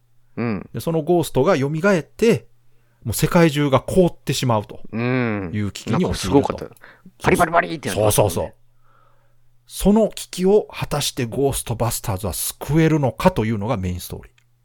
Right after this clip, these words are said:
Speaker 2: ー。
Speaker 1: で、これゴーストバスターズは、
Speaker 2: はい。
Speaker 1: あの、こど-、子供たちなんですか？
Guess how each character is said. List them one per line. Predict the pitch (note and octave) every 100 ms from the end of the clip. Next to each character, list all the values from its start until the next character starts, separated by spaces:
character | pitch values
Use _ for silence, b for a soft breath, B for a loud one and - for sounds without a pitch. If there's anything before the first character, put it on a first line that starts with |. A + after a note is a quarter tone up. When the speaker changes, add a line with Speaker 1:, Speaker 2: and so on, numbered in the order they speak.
| _ -
Speaker 2:
ー。 | D3
Speaker 1:
で、 |
こ | F#3+
れ | D#3
ゴ | B2+ C4+
ー |
ス | F4+
ト | G4+
バ | F#4 F#4
ス | -
タ | G#2
ー | E2+
ズ | F#2+
は、 | F#2+ F2+
Speaker 2:
は | D#2+
い。 | C#2+ _ _ _ _ _ _ _ _ _ _ _
Speaker 1:
あ | -
の、 | B2+
こ | - -
ど-、 | -
子 | -
供 | D4+ C#4+
た | A#3+ G3
ち | D#2
な | -
ん |
で |
す | -
か？ | D#2+